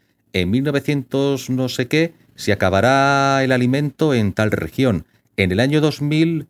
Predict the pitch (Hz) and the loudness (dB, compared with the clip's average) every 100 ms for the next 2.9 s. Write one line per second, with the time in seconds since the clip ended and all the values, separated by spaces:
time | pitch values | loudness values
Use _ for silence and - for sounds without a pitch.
0 | _ - - 101 90 107 156 147 175 - | _ -18 -4 0 2 2 2 2 0 -6
1 | _ _ - 92 117 139 131 123 147 143 | _ _ -2 0 0 2 0 2 0 0
2 | 120 - 85 - 165 135 78 65 - | 0 0 -2 0 0 2 -2 -4 -10